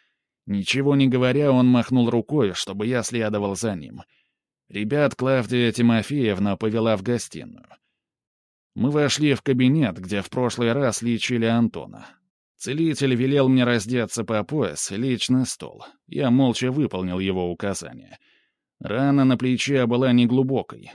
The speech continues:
края обугленные. Мне так и не удалось с ней ничего сделать.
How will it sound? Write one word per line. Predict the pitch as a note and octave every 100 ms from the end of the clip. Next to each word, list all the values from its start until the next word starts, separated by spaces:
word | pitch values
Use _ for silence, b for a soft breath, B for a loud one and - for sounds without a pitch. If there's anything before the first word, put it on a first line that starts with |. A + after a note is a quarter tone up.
| _
края | - G#2+ C3 B2+
обугленные. | B2+ C#3+ B2+ G2+ D#2 G#1 G1+ B _
Мне | G2+ D3 B2+
так | B2+ B2+
и |
не | B2+
удалось | C3 B2 D3 A2+ E2+
с | -
ней | G2+ G2+
ничего | F#2 E2+ G#2+ G2+
сделать. | F#2+ - - - - -